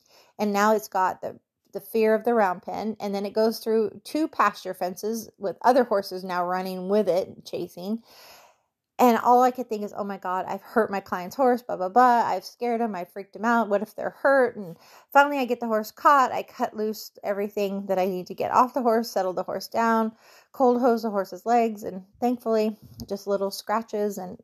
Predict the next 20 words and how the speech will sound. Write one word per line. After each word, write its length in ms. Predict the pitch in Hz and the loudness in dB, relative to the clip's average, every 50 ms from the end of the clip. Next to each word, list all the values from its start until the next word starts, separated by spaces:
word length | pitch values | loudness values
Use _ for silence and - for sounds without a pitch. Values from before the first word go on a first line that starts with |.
| _ - | _ -8
everything 320 | 190 185 202 196 214 196 | -8 -8 -6 -8 -10 -12
was 140 | 180 - - | -10 -8 -8
okay 340 | - - - 339 349 247 233 | -8 -8 -6 -4 -2 -2 -2
physically, 720 | 233 - 339 427 370 262 220 - - - 185 202 214 _ _ - - 220 - _ | -2 0 2 2 2 2 0 -2 -4 -4 -4 -4 -6 _ _ -20 -20 -20 -8 _
but 120 | - 202 202 | 0 0 2
mentally, 640 | 214 - 311 294 - - 185 180 185 190 196 - _ _ _ _ _ _ _ _ _ _ _ _ _ _ _ - - | 2 0 0 0 -4 -4 -2 -2 -2 -4 -6 -10 _ _ _ _ _ _ _ _ _ _ _ _ _ _ _ -12 -10
I 40 | 185 | -10
probably 560 | - - 208 208 214 262 262 196 190 185 185 180 - _ _ | -2 2 2 2 4 2 2 2 0 -2 -2 -6 -8 _ _
ruined 360 | 190 220 277 359 302 226 202 | 4 4 6 6 4 2 -2
this 120 | 208 202 - | -4 -6 -6
horse 200 | 208 180 190 - | -6 -6 -6 -6
for 160 | - 196 190 | -6 0 4
life 260 | 226 277 269 240 - | 4 4 4 4 -2
for 180 | - - 190 185 | -4 -6 -6 -6
wanting 240 | 175 170 - 156 | -6 -8 -10 -10
to 80 | - 180 | -12 -14
tie 420 | - - - 240 226 180 170 170 | -16 -6 -2 0 0 0 -2 -4
to 140 | 175 - - | -6 -6 -2
anything. 560 | - 233 240 214 185 180 - - - - - - _ _ - - - - - _ | 0 2 2 0 -2 -4 -8 -14 -14 -14 -16 -18 _ _ -20 -20 -20 -20 -20 _
So 480 | - 226 226 208 202 190 - - - | 2 4 6 6 6 2 0 -6 -10